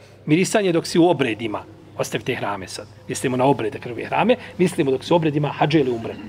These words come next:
Je li mirisanje dozvoljeno? Nije. Mirisanje je zabranjeno.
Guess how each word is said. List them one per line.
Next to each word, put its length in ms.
Je 80
li 180
mirisanje 460
dozvoljeno? 420
Nije. 280
Mirisanje 420
je 80
zabranjeno. 500